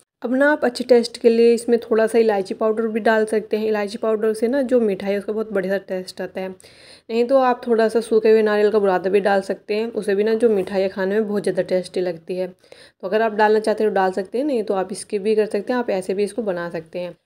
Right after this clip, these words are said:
नॉर्मली जब हम मिठाई बनाते हैं ना तो मिठाई के लिए बहुत सारा घी या फिर दूध की ज़रूरत पड़ती ही पड़ती है, पर देखिए यहाँ घी भी मैंने बहुत थोड़ा सा लिया है, वो भी बिल्कुल ऑप्शनल है, लेना चाहे तो ले सकते हैं, नहीं तो स्किप भी कर सकते हैं। और ना ही मैंने दूध का यूज़ किया है।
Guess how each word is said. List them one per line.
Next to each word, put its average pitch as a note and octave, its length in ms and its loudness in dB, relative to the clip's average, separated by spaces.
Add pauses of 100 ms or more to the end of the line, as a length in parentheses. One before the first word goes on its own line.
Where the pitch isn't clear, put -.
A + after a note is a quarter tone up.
नॉर्मली C4+ 380 4
जब D4 140 0
हम D4+ 80 0
मिठाई A#3+ 320 0
बनाते A#3 340 0
हैं G#3+ 80 -2
ना B3 120 -2
तो D4 200 0
मिठाई G#3+ 380 0
के G#3 160 2
लिए A3 260 4
बहुत G#3 200 -4
सारा G#3+ 240 0
घी G3+ 420 -6
या G#3+ 160 4
फिर G#3+ 180 0
दूध G#3 240 -2
की G#3+ 60 -8
ज़रूरत G#3+ 300 2
पड़ती F#3+ 240 0
ही G#3 120 4
पड़ती F#3+ 340 0
है, F#3 100 0
पर F#3 180 -12
देखिए G#3 240 -2
यहाँ G#3+ 180 -4
घी F#3 160 -8
भी G3+ 100 -4
मैंने G#3 200 -2
बहुत G#3 240 -8
थोड़ा F#3+ 240 -6
सा F#3 120 -6
लिया F#3+ 200 0
है, G3+ 100 -2
वो G#3+ 120 2
भी A#3 120 4
बिल्कुल A#3+ 300 0
ऑप्शनल G#3+ 460 0
है, B3 60 0
लेना A#3 260 2
चाहे G3+ 240 -2
तो G3+ 100 -6
ले G3 160 -2
सकते F#3+ 260 -6
हैं, F#3+ 140 -6 (520)
नहीं F#3+ 100 -6
तो G#3 100 0
स्किप G3+ 240 -8
भी A3 140 -6
कर A3 160 4
सकते G#3 300 -4
हैं। B3+ 160 -4 (180)
और A3+ 60 -2
ना G#3+ 100 -2
ही G#3 100 -4
मैंने G#3+ 200 -2
दूध F#3+ 240 0
का F#3+ 100 -2
यूज़ F3 340 -4
किया F#3 180 -6
है। F#3 180 -10